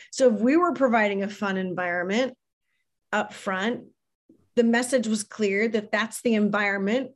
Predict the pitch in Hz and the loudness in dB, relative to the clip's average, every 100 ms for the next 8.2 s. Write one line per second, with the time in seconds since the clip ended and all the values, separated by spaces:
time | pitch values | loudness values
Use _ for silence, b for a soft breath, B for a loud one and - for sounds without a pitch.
0 | - 208 214 185 208 214 214 - 208 208 | -8 -2 -2 0 -2 0 -2 -2 -4 -4
1 | - 220 233 190 185 214 214 - 214 208 | -4 0 0 0 -2 -2 -2 -4 -2 -2
2 | 196 185 226 233 269 269 254 262 302 214 | -2 -2 -2 -2 -2 0 -2 0 0 0
3 | - - 220 214 208 208 B B B - | -8 -6 -2 0 -2 -6 B B B -2
4 | 277 330 339 359 466 370 - 311 311 403 | 2 2 2 0 2 -2 -2 -2 0 0
5 | 269 - 233 240 185 226 - 247 277 285 | -2 -2 -2 0 -2 -2 -2 -4 -4 -4
6 | 285 311 320 - 190 175 208 220 262 - | -4 -2 -2 -4 -8 -4 -2 0 0 -2
7 | 202 202 180 185 170 180 175 170 175 170 | -4 -4 -4 -4 -2 0 0 0 -6 -6
8 | 202 | -6